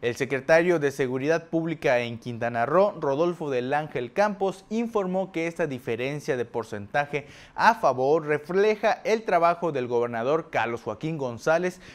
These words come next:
pues gracias a la estrategia de renovación del sistema penitenciario en la entidad,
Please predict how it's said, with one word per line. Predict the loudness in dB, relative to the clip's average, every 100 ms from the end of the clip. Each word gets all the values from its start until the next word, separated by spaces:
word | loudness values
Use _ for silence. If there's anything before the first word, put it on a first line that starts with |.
| -4
pues | 2 2
gracias | 6 4 6 0 -2
a | -2 0
la | 2
estrategia | 0 -2 -4 -4 -2 -2
de | -2
renovación | -2 -4 -2 -2 -2 -6 -4
del | -4 -6
sistema | -8 -6 -4 -2 -4
penitenciario | -4 -6 -8 -10 -10 -4 0 0 -2 -6
en | -10 -8
la | -6
entidad, | -6 -6 4 4 4